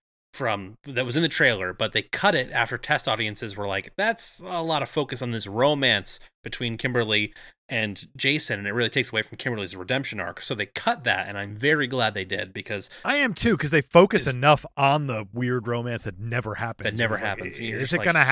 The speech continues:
Speaker 2: happen?
Speaker 1: it?
Speaker 2: Like,
Speaker 1: Will it? Won't it?"
Speaker 2: it's not even like a will he, won't he, or will they, won't they? It's just either do it or fucking don't at that point.
Speaker 1: <laughs> And they don't.
Speaker 2: Like, they clearly want to,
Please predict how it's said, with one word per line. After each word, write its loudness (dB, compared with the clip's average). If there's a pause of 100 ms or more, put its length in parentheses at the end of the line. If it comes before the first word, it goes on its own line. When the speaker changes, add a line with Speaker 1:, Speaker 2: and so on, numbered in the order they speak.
(160)
Speaker 2:
happen? 2
Speaker 1:
it? 0
Speaker 2:
Like, 0
Speaker 1:
Will -2
it? -6
Won't -4
it?" -8 (440)
Speaker 2:
it's -6
not 2
even -2
like -2
a -6
will -2
he, -4
won't -6
he, -10
or -16 (260)
will -8
they, -8
won't -4
they? -6
It's -8
just -8 (400)
either -4
do 4
it -2
or 0
fucking -2
don't 2
at -8
that -6
point. -10
Speaker 1:
<laughs> -2 (600)
And -4
they 6
don't. 6 (420)
Speaker 2:
Like, 6
they 8
clearly 2
want -2
to, -6